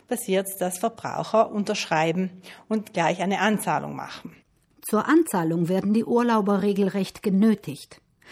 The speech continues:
Speaker 2: Die aufgeschwatzten Urlaubsgutscheine entpuppen sich allerdings als Seifenblase.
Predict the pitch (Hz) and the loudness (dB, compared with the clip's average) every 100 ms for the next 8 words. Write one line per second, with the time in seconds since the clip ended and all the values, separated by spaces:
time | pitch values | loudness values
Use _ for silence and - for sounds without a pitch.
0 | - - - - 202 - 185 - 185 - | -20 -12 -6 2 2 2 -6 -2 -2 0
1 | 202 180 254 247 202 - 233 226 - 196 | -2 2 4 4 2 -2 -2 -2 -2 0
2 | 202 190 196 - - 262 233 202 196 202 | 0 0 -2 0 -4 4 4 4 -2 0
3 | 220 226 226 - 233 226 - 226 208 190 | 2 4 2 2 -4 -2 0 0 0 0
4 | 156 147 135 - | 0 -2 -6 -10